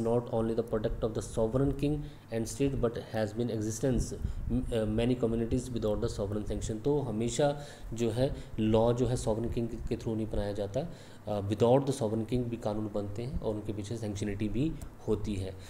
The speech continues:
There are many, uh, rituals in existence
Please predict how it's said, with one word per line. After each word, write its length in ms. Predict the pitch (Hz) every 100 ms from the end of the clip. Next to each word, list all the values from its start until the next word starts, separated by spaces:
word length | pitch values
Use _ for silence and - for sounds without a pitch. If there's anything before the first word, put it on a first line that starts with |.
| - -
There 220 | 127 131
are 100 | 127 120
many, 300 | 123 147 147 147 - -
uh, 300 | 107 107 104 92 - - - - 120
rituals 480 | 135 131 180 113 120
in 140 | 117
existence 480 | 110 131 131 147